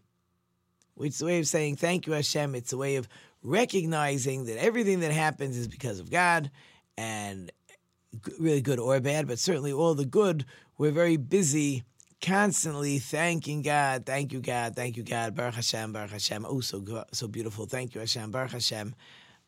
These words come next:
So who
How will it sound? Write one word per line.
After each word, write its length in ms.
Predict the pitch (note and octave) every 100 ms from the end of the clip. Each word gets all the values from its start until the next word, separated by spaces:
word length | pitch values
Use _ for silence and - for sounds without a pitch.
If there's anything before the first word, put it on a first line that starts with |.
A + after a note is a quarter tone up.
| _ _ _ _ _ -
So 440 | - - C3 B2+ - _ _ _ _ - - - - - - _ _
who 640 | - F3 G3+ D3+ C3 E3